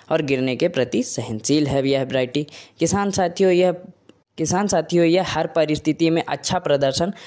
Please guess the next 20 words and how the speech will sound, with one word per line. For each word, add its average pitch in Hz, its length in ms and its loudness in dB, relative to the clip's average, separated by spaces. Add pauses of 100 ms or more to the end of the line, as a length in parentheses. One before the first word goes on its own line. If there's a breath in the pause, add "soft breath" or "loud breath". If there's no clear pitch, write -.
(240 loud breath)
का, 202 180 0 (260)
फसल 147 260 0
प्रदर्शन 143 580 0
अच्छा 131 260 -4
करता 98 320 -8
है। 123 140 -14 (300 soft breath)
किसान 202 260 0
साथियों, 214 360 0 (120)
आगे 151 320 0
मैं 180 280 2
बात 127 280 -2
कर 131 140 0
ले 143 160 0
इस 147 220 0
वैरायटी 143 340 0
के 151 140 -4
उत्पादन 127 560 -2
के 120 140 -4
बारे 107 260 -2
में, 110 140 -8